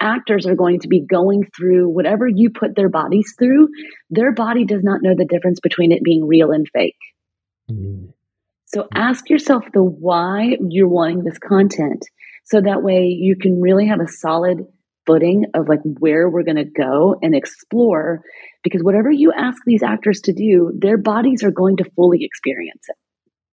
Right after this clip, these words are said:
Speaker 1: Period. End of story. Our bodies don't know the difference between real and fake.
Speaker 2: Yeah.
Speaker 1: So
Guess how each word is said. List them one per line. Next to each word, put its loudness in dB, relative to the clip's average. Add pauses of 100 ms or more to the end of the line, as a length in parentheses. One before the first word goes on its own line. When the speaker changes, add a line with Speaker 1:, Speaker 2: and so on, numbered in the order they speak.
(320)
Speaker 1:
Period. 2
End 2
of -4
story. -4 (400)
Our -2
bodies 0
don't -4
know 0
the -2
difference 0
between -2
real 2
and -2
fake. -10 (720)
Speaker 2:
Yeah. -14
Speaker 1:
So 0